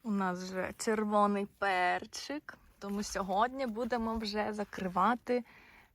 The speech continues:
лечо. Бо він, бачите, вже починає псуватися, треба швиденько-швиденько його закривати. Нам потрібно буде два кілограми. І так, ось тут стільки перчику я назбирала.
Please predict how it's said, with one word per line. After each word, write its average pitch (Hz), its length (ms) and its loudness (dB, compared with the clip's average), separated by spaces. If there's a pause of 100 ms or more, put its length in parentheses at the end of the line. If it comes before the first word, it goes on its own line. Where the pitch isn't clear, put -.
лечо. 190 880 0 (500)
Бо 185 160 -6
він, 185 220 -2
бачите, 202 360 -2
вже 185 200 -4
починає 185 520 -6 (920)
псуватися, 226 760 0
треба 226 360 -8
швиденько-швиденько 277 1300 -4
його 233 360 0
закривати. 208 1200 -4 (880)
Нам 262 220 6
потрібно 269 360 0
буде 226 180 4
два 208 240 6
кілограми. 220 760 -2 (560)
І 220 100 -12
так, 214 280 -14
ось 220 140 -12
тут 220 220 -12 (140)
стільки - 840 -8 (280)
перчику - 600 -10
я 269 80 -4
назбирала. 285 680 -6